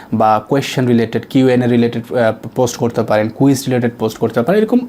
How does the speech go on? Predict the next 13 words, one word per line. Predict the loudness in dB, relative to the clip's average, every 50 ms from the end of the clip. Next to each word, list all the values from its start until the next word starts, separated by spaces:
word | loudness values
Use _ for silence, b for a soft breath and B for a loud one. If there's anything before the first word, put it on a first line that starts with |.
| -6 -4
অনেক | 0 2 2 4 4 4 2 0 0
ক্যাটাগরি | -2 -2 -2 0 0 0 0 0
আসলে | 0 -2 -4 -4 -4 -4
আছে, | -4 -2 -2 -4
আহ, | -4 -4 -6 -4 -2 -2 -2 0
পোস্টের, | 0 -2 -2 0 0 0 0 0 -2 B B B B B B
আপনি | B -6 -4 0
সেগুলো, | 2 2 4 4 4
আহ, | 4 2 0 -2 -4 -6 -4 -2
ইন্টারনেট | 0 0 2 2 2 2 2 0 -2
করলেই | 0 0 2 4 4 2
পেয়ে | 2 2 0 0 0
যাবেন। | -2 -4 -6 -8